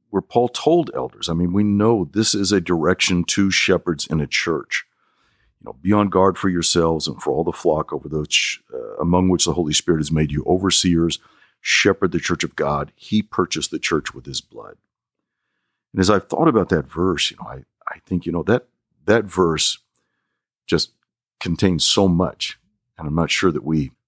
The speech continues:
parse it out in the leadership side, perhaps as much as we should. This is a divine appointment.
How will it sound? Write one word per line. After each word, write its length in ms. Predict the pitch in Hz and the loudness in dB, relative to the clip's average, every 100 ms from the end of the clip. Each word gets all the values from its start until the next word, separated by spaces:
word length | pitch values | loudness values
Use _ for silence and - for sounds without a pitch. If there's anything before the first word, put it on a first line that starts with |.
| _ | _
parse 240 | - 90 - | -2 0 2
it 100 | 78 | 2
out 220 | 80 71 | 2 0
in 100 | 64 | -6
the 80 | 67 | -6
leadership 460 | 82 90 - - | -4 -2 -4 -4
side, 400 | - - - - _ _ _ _ _ _ _ _ _ - | -4 -4 -8 -14 _ _ _ _ _ _ _ _ _ -4
perhaps 220 | 80 - | -2 -2
as 120 | 69 | -2
much 200 | 78 - | -4 -4
as 100 | 62 | -6
we 100 | 62 | -6
should. 300 | - - - - _ _ _ - | -2 0 -2 -6 _ _ _ 0
This 160 | 123 | 2
is 120 | 165 143 | 4 2
a 80 | |
divine 500 | 104 90 90 87 113 | 2 2 2 2 4
appointment. 600 | 101 - 101 113 - - | 2 0 -4 -4 -6 -18